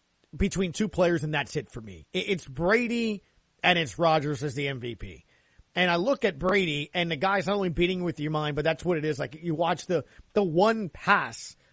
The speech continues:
that Perriman caught in the game was a, a simple crossing route that had the matchup against the linebacker.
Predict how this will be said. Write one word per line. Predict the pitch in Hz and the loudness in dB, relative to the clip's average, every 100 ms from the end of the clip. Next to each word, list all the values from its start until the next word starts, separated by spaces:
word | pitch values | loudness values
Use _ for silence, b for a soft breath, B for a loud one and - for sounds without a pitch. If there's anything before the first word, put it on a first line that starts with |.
| - | -6
that | 165 | -2
Perriman | - 202 202 175 - | 4 4 4 0 -6
caught | - 220 165 - 214 | 2 2 2 -2 -2
in | 190 | -2
the | 165 | 2
game | 190 185 175 170 - _ _ | 2 0 -2 -6 -12 _ _
was | 165 185 | 0 2
a, | 208 - | 0 -2
a | 160 | -4
simple | - 403 254 | -2 2 2
crossing | - 220 285 - 226 | 4 4 4 2 -4
route | 139 131 220 _ _ _ _ _ _ - - | -2 -4 -4 _ _ _ _ _ _ -20 -2
that | 185 180 175 147 | 4 4 2 0
had | 160 202 | 0 2
the | 196 | 4
matchup | 208 - 214 | 4 2 0
against | 208 214 | 0 2
the | 208 | 4
linebacker. | 226 269 175 151 208 226 | 4 4 4 4 2 0